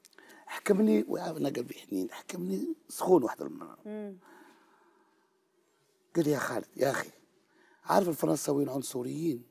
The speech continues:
Speaker 2: مم.
Speaker 1: قلت له: "أيوة." قال لي: "أنا حاب نحط عليك فلوس."
Speaker 2: مم.
Speaker 1: يونيفرسال.
Speaker 2: مم.
Speaker 1: حاب ن-،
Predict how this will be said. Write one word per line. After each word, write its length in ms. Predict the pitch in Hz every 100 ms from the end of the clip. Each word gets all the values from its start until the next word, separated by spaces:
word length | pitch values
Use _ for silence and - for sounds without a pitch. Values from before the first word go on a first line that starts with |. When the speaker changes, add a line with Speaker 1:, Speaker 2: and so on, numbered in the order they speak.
| -
Speaker 2:
مم. 160 | 214 220
Speaker 1:
قلت 200 | 104 113
له: 80 | -
"أيوة." 300 | 110 113 85 - _ _ _ _ _ _ _ _ 147
قال 80 | 170
لي: 120 | 165 - - -
"أنا 140 | 190 175
حاب 360 | - 214 151 - _ _ _ _ _ _ - -
نحط 360 | - - 101 -
عليك 320 | 147 165 -
فلوس." 520 | - - 101 - - _ _
Speaker 2:
مم. 320 | 208 214 208 185 _ _ _ _ _ _
Speaker 1:
يونيفرسال. 760 | 170 226 190 147 127 - 113 95 - _ -
Speaker 2:
مم. 320 | 208 208 190 - _
Speaker 1:
حاب 380 | - - 196 - _ _ _ _ _ _ _ _ 214
ن-، 160 | 240